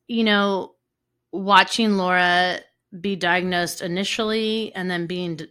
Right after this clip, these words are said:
diagnosed the second time, the second time, she's approaching it so differently. She's approaching it with this healing aspect, which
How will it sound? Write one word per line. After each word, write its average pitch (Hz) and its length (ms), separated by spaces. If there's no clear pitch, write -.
diagnosed 160 600
the 170 60
second 208 420
time, 226 520
the 208 80
second 262 500
time, 254 760
she's 214 280
approaching 202 460
it 190 140
so 190 220
differently. 160 640
She's 185 240
approaching 190 500
it 190 120
with 175 120
this 147 220
healing 196 480
aspect, - 880
which - 560